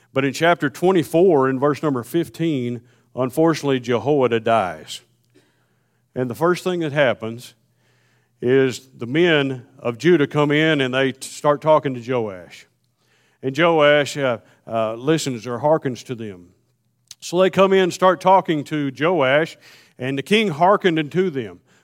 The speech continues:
They bowed down and said, "Hey, hey, we need to s-, do things a little bit different, differently." So they left the house of the Lord God.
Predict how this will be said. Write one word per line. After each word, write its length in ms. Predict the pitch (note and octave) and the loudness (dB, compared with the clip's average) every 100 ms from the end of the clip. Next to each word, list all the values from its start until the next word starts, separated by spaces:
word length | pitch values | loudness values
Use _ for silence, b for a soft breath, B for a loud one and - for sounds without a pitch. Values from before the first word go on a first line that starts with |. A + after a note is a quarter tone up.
| - | -4
They 160 | C3 D#3 | -2 0
bowed 360 | C3+ D#3+ E3 | 4 4 4
down 280 | D3 E3+ F3+ | 2 -2 -2
and 80 | D3+ | -2
said, 160 | D3+ | -2
"Hey, 200 | D3 F3+ | 0 0
hey, 160 | C#3 D3+ | 0 -2
we 200 | B2 E3+ | -2 -2
need 160 | G#3 C#3 | -2 -4
to 60 | |
s-, 80 | A#2 | -10
do 300 | _ C#3 E3+ | _ -2 -2
things 360 | - F3+ F3+ D3+ | 0 -2 -2 -2
a 40 | |
little 180 | E3+ F#3 | -2 -2
bit 180 | F3+ D#3+ | -2 -2
different, 360 | G3+ C#3 G#2+ - G2+ _ D3 | -4 -4 -10 -14 -20 _ -6
differently." 480 | F3+ G#3 B2+ G#2 - b b b | -4 -2 -6 -8 -16 b b b
So 240 | - D#3 | -6 -2
they 140 | D#3 D3+ | 0 0
left 580 | C#3+ E3 G#3 G3+ - - _ _ | -2 2 2 2 -2 -20 _ _
the 180 | A#2+ C3 | -2 -2
house 540 | B2+ E3 E3+ E3+ - - | 0 2 2 0 -4 -16
of 140 | A2+ | -10
the 100 | A#2+ | -6
Lord 520 | A2+ B2 C3+ B2+ B2+ | -4 -2 -2 -4 -8
God. 460 | - G#2+ F2+ D#2 - | -6 -6 -6 -14 -20